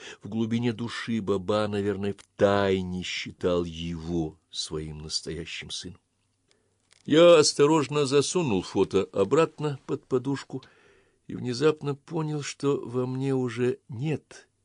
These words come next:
ни зависти, ни ревности, ни желчи. Поразительно, при каких обыденных обстоятельствах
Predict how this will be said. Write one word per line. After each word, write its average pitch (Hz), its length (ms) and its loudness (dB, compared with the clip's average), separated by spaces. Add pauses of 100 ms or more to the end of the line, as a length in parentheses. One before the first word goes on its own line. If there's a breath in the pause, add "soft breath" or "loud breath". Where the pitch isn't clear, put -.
(460)
ни 151 140 -8
зависти, 107 800 -2 (560)
ни 85 240 -2
ревности, 98 720 -4 (460)
ни 76 260 -8
желчи. 90 680 -4 (1160)
Поразительно, 143 1080 0 (840)
при - 240 2
каких 175 480 -4
обыденных 113 720 0
обстоятельствах - 1200 -2